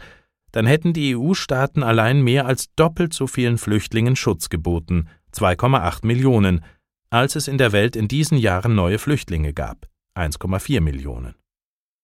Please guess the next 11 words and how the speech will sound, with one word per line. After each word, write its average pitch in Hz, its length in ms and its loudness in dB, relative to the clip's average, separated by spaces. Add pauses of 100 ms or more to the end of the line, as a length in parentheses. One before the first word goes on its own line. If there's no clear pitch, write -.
(600)
Ein 110 180 2
derartiges 160 680 0
europäisches 104 720 -2
Aufnahmeprogramm 82 1040 0 (200)
wäre 120 420 2
einer 120 300 0
Revolution 117 960 2
im 85 140 -2
globalen 87 460 0
Flüchtlingsschutzsystem 90 1200 -4
gleichgekommen. 80 720 -6